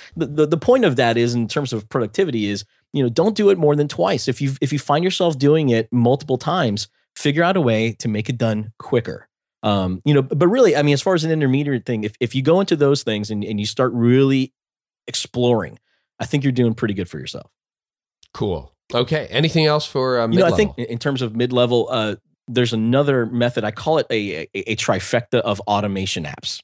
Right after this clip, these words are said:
Speaker 1: <laughs> And, uh,
Speaker 2: Mm-hmm.
Speaker 1: and just kinda, I could just real briefly just kinda mention, I think Keyboard Maestro, Launchbar, and Hazel.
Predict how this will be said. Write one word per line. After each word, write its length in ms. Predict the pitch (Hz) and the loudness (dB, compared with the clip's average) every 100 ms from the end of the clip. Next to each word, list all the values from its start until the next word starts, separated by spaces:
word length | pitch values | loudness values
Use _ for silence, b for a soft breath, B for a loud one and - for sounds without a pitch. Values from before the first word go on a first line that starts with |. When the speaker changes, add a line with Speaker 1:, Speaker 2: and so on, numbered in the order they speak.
| - | -6
Speaker 1:
<laughs> 360 | - 196 - 196 - B B - | -2 0 0 -4 -6 B B -2
And, 200 | 127 165 | 4 6
uh, 40 | |
Speaker 2:
Mm-hmm. 280 | 156 151 151 | 6 6 4
Speaker 1:
and 200 | 123 117 | 2 -2
just 120 | 123 | -6
kinda, 200 | - 143 | -2 0
I 80 | 123 | 0
could 120 | 120 | -2
just 160 | 127 123 | -6 -6
real 360 | 123 120 127 143 | -10 -2 2 4
briefly 440 | 117 127 131 120 | 2 0 0 0
just 140 | 107 107 | -2 -2
kinda 200 | 131 113 | -2 0
mention, 460 | 110 117 - 98 95 b b | 0 -2 -2 -6 -8 b b
I 60 | |
think 240 | 110 117 104 - | -4 -4 -6 -4
Keyboard 420 | 165 165 175 170 | -2 0 0 2
Maestro, 600 | 117 110 - 101 95 117 _ _ _ _ _ | 0 -2 -2 -2 -2 -8 _ _ _ _ _
Launchbar, 720 | 107 120 147 - 101 78 73 - _ _ - | -2 0 0 -2 -8 -8 -10 -16 _ _ -6
and 200 | 104 90 | -6 -4
Hazel. 560 | - 156 117 82 95 | -2 -2 -2 -6 -12